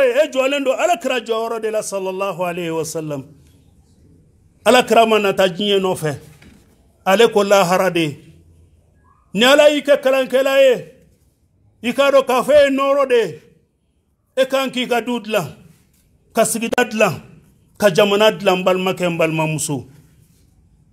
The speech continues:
Hukamuna, akalatuhumu duniya. Mara bɛ minnu bolo, a kɛra dutigiw ye sa o, a kɛra sigidatigiw ye sa o,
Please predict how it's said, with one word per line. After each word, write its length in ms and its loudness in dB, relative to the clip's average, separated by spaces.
Hukamuna, 760 2
akalatuhumu 720 -2
duniya. 520 0
Mara 300 6
bɛ 180 2
minnu 300 0
bolo, 460 2
a 100 -4
kɛra 340 0
dutigiw 440 0
ye 100 6
sa 240 2
o, 240 -2
a 140 0
kɛra 420 2
sigidatigiw 800 0
ye 100 8
sa 220 2
o, 220 0